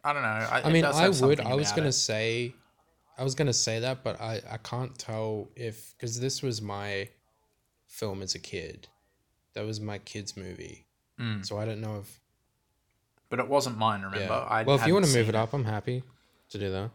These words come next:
Speaker 1: I, yeah, I think, I think, I
Speaker 2: Cool.
Speaker 1: think we can give it the credit. Cool. Um, below Alien,
Speaker 2: <laughs>
Speaker 1: though.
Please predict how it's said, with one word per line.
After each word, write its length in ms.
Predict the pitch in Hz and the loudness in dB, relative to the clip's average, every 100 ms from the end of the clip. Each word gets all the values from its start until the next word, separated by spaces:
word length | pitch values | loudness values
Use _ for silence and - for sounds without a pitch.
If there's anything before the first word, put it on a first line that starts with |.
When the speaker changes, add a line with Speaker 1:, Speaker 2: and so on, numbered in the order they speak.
| _ _ _ _ _ _ _ _ _ _ _ _ _ _ _ _ _ - | _ _ _ _ _ _ _ _ _ _ _ _ _ _ _ _ _ -6
Speaker 1:
I, 200 | 127 - _ - | -6 -6 _ -8
yeah, 380 | 151 180 185 180 | -4 -2 0 0
I 80 | 180 | -2
think, 220 | - 185 | -2 -2
I 120 | 170 | 0
think, 260 | 170 139 120 | 0 -2 0
I 140 | 113 | 2
Speaker 2:
Cool. 100 | 113 | 2
Speaker 1:
think 180 | 117 107 | 0 -6
we 80 | 107 | -6
can 200 | 107 104 | -6 -6
give 140 | 104 | -6
it 120 | 101 - | -8 -10
the 60 | |
credit. 500 | 117 107 98 - - - _ _ _ _ _ _ _ _ _ _ _ _ _ | -6 -6 -4 -8 -10 -20 _ _ _ _ _ _ _ _ _ _ _ _ _
Cool. 360 | - 107 98 - _ _ _ _ _ _ _ - - | -14 -10 -10 -14 _ _ _ _ _ _ _ -18 -8
Um, 580 | 107 104 104 104 101 - | -6 -4 -4 -6 -10 0
below 260 | 139 135 | 6 6
Alien, 420 | 113 110 104 101 98 | 6 0 0 0 -2
Speaker 2:
<laughs> 60 | |
Speaker 1:
though. 100 | 92 | -6